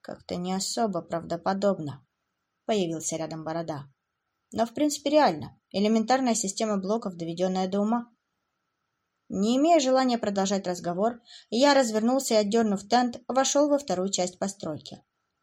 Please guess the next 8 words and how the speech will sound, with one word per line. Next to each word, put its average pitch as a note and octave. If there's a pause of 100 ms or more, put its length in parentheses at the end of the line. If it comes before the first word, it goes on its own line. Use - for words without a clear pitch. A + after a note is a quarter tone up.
(220)
Крайняя G#3
плита G3+
перекрытия G3+
отсутствовала, D#3 (220)
как C4+
и C#4+
дальняя A#3+
стена, A#3